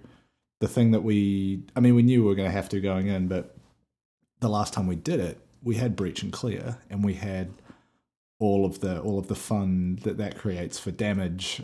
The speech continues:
on bosses and things like that. So we had to kind of recalibrate some things. We had to go back to sort of day one or week one strategies of, "Hey, get Lament, get Xenophage, let's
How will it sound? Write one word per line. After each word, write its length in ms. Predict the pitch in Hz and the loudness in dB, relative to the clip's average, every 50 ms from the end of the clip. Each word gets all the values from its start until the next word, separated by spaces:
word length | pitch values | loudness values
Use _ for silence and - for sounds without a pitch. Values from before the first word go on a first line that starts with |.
| - - | -10 -8
on 300 | 107 92 90 87 87 90 | -6 -6 -4 -4 -6 -6
bosses 540 | - 127 139 123 - - 101 90 87 82 90 | -6 -6 -6 -6 -4 -4 -2 -4 -4 -4 -6
and 240 | - 90 87 85 82 | -6 -6 -6 -6 -6
things 200 | 85 82 80 - | -6 -8 -8 -8
like 200 | 85 78 - - | -8 -10 -10 -10
that. 360 | - - - - - - - - - - _ _ _ _ _ _ _ _ _ _ _ _ - | -10 -10 -10 -10 -12 -14 -16 -20 -20 -20 _ _ _ _ _ _ _ _ _ _ _ _ -6
So 180 | - - 120 113 | -2 2 4 4
we 140 | 127 147 147 | 4 4 4
had 180 | 160 180 165 - | 2 2 2 2
to 120 | 156 143 | 2 2
kind 180 | - 139 127 113 | 2 2 2 2
of 100 | 110 104 | 2 2
recalibrate 600 | 98 90 - - 95 85 76 - - - - - | 0 0 0 -2 -2 -2 -4 -6 -8 -10 -8 -8
some 160 | - 76 - | -8 -8 -8
things. 520 | - 78 78 82 101 120 123 - - - - | -8 -6 -4 -4 -4 -4 -6 -8 -8 -4 0
We 80 | 107 104 | 2 2
had 100 | 101 - | 2 2
to 60 | 104 | 2
go 120 | 104 98 | 0 0
back 300 | 95 98 101 98 - - - | 0 0 -2 -4 -4 -6 -6
to 360 | - 107 98 95 92 92 92 | -4 -2 -2 0 -2 -2 -2
sort 160 | - 110 92 | -2 -4 -4
of 120 | 90 90 - _ _ _ | -4 -6 -10 _ _ _
day 180 | - 95 95 101 | -4 0 0 2
one 460 | 95 95 98 98 107 120 147 147 139 - - - - | 2 2 2 2 0 0 -2 -4 -6 -10 -12 -4 -2
or 100 | 107 92 | 0 2
week 240 | 95 104 110 - - | 2 2 2 0 0
one 260 | 110 107 113 123 135 | 0 2 2 0 -2
strategies 640 | 131 - - 110 107 117 120 120 135 135 143 143 131 | -4 -4 -4 -2 -2 -2 -2 -2 -2 -2 -2 -2 -2
of, 300 | 101 92 92 - - - _ - _ _ _ _ _ _ _ _ _ - | -2 -2 -2 -6 -10 -16 _ -20 _ _ _ _ _ _ _ _ _ -4
"Hey, 160 | - 113 104 | 0 0 2
get 440 | 95 95 110 107 - - - - - | 2 2 2 0 0 -2 -12 -10 -6
Lament, 480 | 110 101 95 101 104 98 95 92 113 107 | -2 0 2 2 2 2 0 -2 -2 0
get 160 | 110 98 82 | 0 0 0
Xenophage, 1000 | 95 101 104 98 92 95 - 101 95 92 90 87 87 85 85 - - - - - _ _ _ _ _ _ _ | -2 -2 -2 -2 -4 -4 -6 -4 -4 -2 -2 -2 -2 -4 -6 -10 -12 -12 -14 -18 _ _ _ _ _ _ _
let's 440 | - 101 92 92 - - - - - | -6 -4 -4 -4 -4 -6 -8 -10 -10